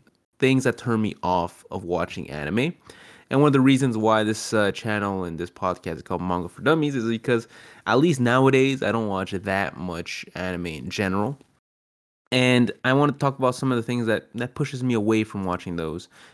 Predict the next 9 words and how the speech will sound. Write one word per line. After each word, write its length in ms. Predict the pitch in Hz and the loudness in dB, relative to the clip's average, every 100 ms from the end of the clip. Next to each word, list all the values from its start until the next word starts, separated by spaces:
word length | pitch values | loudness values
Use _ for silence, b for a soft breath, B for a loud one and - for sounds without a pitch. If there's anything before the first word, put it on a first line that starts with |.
| B | B
And, 180 | 87 85 | -8 -6
um, 880 | 82 85 85 85 85 85 82 - - | -6 -6 -6 -6 -8 -8 -10 -12 -12
and 140 | - 131 | -8 -6
yeah. 160 | 262 147 B B B | -6 -8 B B B
So 260 | - 185 147 | 0 0 0
first, 380 | 214 247 - - _ _ _ _ - | 0 0 0 -12 _ _ _ _ -2
first 180 | 156 143 | 0 2
things 140 | 139 | 2
first, 380 | 165 151 - | 4 2 0